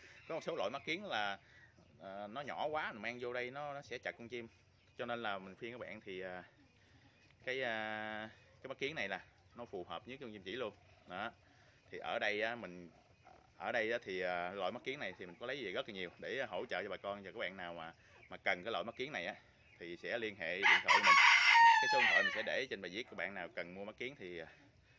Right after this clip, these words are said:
ờ, sẽ liên hệ với mình. Để, ờ, tại vì trên thị trường nó rất là nhiều loại mắt kiến,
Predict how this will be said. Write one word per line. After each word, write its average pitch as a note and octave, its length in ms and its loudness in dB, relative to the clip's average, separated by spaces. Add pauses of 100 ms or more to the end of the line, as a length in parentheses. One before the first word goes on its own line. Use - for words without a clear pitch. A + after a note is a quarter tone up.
(120)
ờ, F2+ 120 -10
sẽ G2 160 -4
liên G#2 180 -4
hệ E2+ 100 -4
với G#2 80 -8
mình. F#2 140 -6 (480)
Để, G2+ 220 -2
ờ, G#2 340 0 (300)
tại G2+ 100 0
vì G#2+ 60 -2
trên A2+ 160 -2
thị G#2+ 80 -2
trường F#2+ 180 0
nó A#2 60 -4
rất D3 220 -4
là A2 60 -8
nhiều F#2 180 -4
loại G#2+ 120 0
mắt A#2+ 120 -6
kiến, D3+ 220 -2